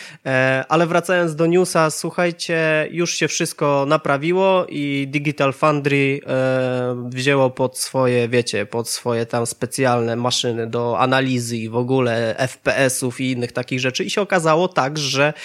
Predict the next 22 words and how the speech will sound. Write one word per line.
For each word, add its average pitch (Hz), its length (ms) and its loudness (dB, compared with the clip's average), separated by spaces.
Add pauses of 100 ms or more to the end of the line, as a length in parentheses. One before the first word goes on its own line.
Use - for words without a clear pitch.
(340)
e, 135 460 4
konsola 151 340 2
rzeczywiście 143 500 -2
ma 135 120 2
troszeczkę - 340 -4
szybsze 143 320 -2
taktowanie 131 520 -2
procesora, 139 640 0
tam 117 140 -6
troszeczkę - 360 -6
więcej 127 320 -2
ramu 156 300 0
i 147 100 0
tak 120 200 -2
dalej, 127 220 0
i 117 60 -12
tak 113 180 -6
dalej. 156 280 -4
I 196 40 -6
rzeczywiście 170 560 -2
gry 151 320 4 (380)
niektóre 131 560 2